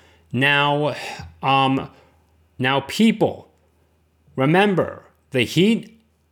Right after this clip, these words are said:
and the Panthers do not play in the same arena. We don't have to worry about tran-, we don't have to worry about times for them, for them. So if, so if you see the Heat and the Panthers on,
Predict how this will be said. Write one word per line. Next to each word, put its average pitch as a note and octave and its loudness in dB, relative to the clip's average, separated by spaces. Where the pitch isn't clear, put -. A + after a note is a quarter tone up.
and F#3 0
the G3 0
Panthers G3 0
do A3 4
not G#3+ 2
play G#3+ 2
in F#3+ 2
the F#3 4
same G3 2
arena. F3+ 2
We C#3 0
don't F#3 4
have F#3+ 0
to F#3 0
worry F#3 4
about D#3 0
tran-, E3 0
we B2 0
don't F#3 4
have F#3 2
to F#3 4
worry F#3 4
about - -2
times E3+ 2
for - -4
them, G2+ -6
for - -6
them. F#2 -2
So C3+ 0
if, - -12
so D3 -2
if B2 -2
you B2 0
see G#3+ 0
the G3 2
Heat F#3+ 0
and D#3+ -2
the D3+ 0
Panthers F#3+ 0
on, E3+ 2